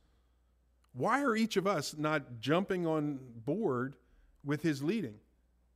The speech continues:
Why are we withstanding the Lord? Why are people actually saying, and we're debating, whether or not Gentiles could actually be saved or not? That's Peter's second point there.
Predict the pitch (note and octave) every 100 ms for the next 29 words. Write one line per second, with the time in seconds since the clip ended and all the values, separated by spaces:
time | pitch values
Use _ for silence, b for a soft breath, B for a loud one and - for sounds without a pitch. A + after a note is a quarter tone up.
0 | _ _ _ _ _ _ C3 F3 F3+ E3+
1 | D#3 C3+ C#3+ - - D#3 E3 F3 D3 B2+
2 | B2 B2+ B2+ D3+ A#2 - _ _ _ _
3 | B2 F3+ A3+ F3 - F#3 D#3+ D#3 F3 -
4 | D3 A#2+ - G#3 A3 E3 C3+ C3+ C3+ C#3
5 | B2+ A#2 C#3+ G#3 C4 C3 G#2+ A#2 B2 b
6 | b b b b b C#3+ D#3 G3+ G3 F#3
7 | E3+ D3+ F3 F3+ F3+ E3+ D#3 - D3+ C#3+
8 | D#3+ - F3 D#3 C#3+ C#3 - G#3+ G#3+ B2
9 | B2 A2+ G2+ G2+ _ _ _ _ _ _
10 | _ _ _ - - E3 D3 C3+ - D#3
11 | E3+ C#3 - D3+ D3 C3+ G2+